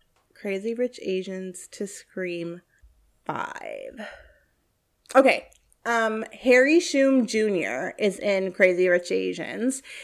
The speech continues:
He also was on the television show Glee,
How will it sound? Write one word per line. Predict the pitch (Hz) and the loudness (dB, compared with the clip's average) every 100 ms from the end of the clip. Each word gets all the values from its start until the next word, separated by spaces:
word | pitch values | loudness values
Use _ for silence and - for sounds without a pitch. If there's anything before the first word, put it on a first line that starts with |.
| - | -16
He | - 254 | -4 0
also | 202 214 - 294 | 0 0 2 2
was | 339 330 | 4 2
on | 269 202 202 208 - | 0 0 0 -2 -4
the | 196 208 | -2 -2
television | - 175 196 214 254 262 | 0 0 0 -2 -6 -4
show | - 262 262 208 | 2 6 4 2
Glee, | - 196 190 233 427 | -6 -2 0 2 2